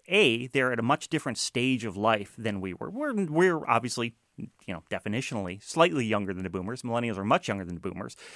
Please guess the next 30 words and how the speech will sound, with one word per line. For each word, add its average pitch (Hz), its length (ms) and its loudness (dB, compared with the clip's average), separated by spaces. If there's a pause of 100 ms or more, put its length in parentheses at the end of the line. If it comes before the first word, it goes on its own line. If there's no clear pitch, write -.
(140)
And 131 100 -2
so 135 120 4
our 190 340 10
needs 147 400 4
overlap 117 460 2
with 117 100 -6
the 113 80 -4
boomers' 123 440 0
needs 101 340 -4
more 110 400 4
than 104 340 -2 (220)
millennials' 107 520 0
needs 85 240 -6
over-, 92 220 -8
ma-, 98 320 -6
overlap 104 380 0
with 95 80 -14
the 92 80 -16
boomers' 104 320 -6
needs. 110 180 -6 (220)
But 165 100 2
again, 156 280 6
in 120 120 -2
the 123 60 0
same 160 220 0
way 156 100 2
that 120 140 -6
the 107 80 -6
boom's 127 420 -2
size 151 960 -2